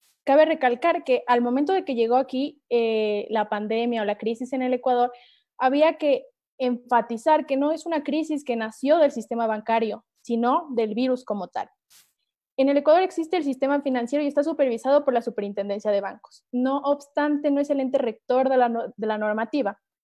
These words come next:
ya que también existen cooperativas que son, eh, supervisadas a través de la Superintendencia de Economía Popular y Solidaria. Estos son quienes se encargan de supervisar.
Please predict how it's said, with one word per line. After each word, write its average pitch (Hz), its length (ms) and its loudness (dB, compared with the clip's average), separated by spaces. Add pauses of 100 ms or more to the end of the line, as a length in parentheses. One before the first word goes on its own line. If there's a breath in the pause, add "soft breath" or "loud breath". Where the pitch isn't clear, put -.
(160)
ya 254 120 4
que 302 100 0
también 269 260 0
existen 269 400 -4
cooperativas 247 800 0
que 226 100 -2
son, 254 380 -4 (320)
eh, 226 240 0
supervisadas 285 640 0
a 240 60 -4
través 226 220 0
de 233 60 2
la 240 80 2
Superintendencia 214 680 -4
de 226 60 -2
Economía 208 420 -6
Popular 196 400 -2
y - 20 -12
Solidaria. - 480 -6 (600)
Estos 320 320 0
son 311 160 -2
quienes 277 260 -2
se 247 60 -4
encargan 294 400 0
de 240 80 2
supervisar. 190 640 -4